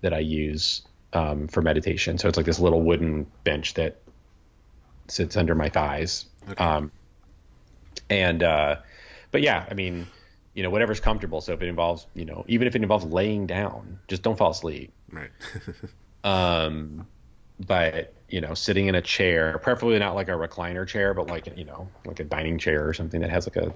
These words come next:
Speaker 1: s-, more straighter back or something to kinda keep you upright. But yeah. Um, and then, yeah, but, you know, don't, you know, you're not gonna, you're not gonna hit, like, four hours of
Speaker 2: <laughs>
Speaker 1: silent meditation to start.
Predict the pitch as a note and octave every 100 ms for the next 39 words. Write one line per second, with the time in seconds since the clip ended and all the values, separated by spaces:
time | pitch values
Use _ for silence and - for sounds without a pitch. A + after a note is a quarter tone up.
0 | - - - - E2+ E2 - E2 D#2+ D#2+
1 | D2+ D#2+ F2+ G2+ E2+ E2 E2 D#2+ D#2+ E2
2 | F2 E2 E2+ F2 F#2 F#2 F2+ A2+ B2 E2
3 | - - - - - F2 F2 E2+ E2+ E2
4 | D#2+ D#2 E2 - - - F#2 F2+ F2+ F2
5 | G2 F#2 D#2+ G2+ - - G2 D#2 E2 A2
6 | - - - G2+ E2 F#2 A2 A2 A#2+ G2+
7 | F2+ - - - - - - - - -
8 | - - G#2+ A#2 G#2+ A#2+ A2+ G2+ F2+ E2
9 | - - - - - - - - - -
10 | G2 - F2+ F2+ - - G2 F2+ F2 F2
11 | D#2+ D#2+ E2 E2 D#2+ F2+ - - - G2
12 | - F2+ - - - G2+ F#2+ F2+ F2 G2
13 | F2+ - E2+ D#2 - E2+ E2 D#2+ -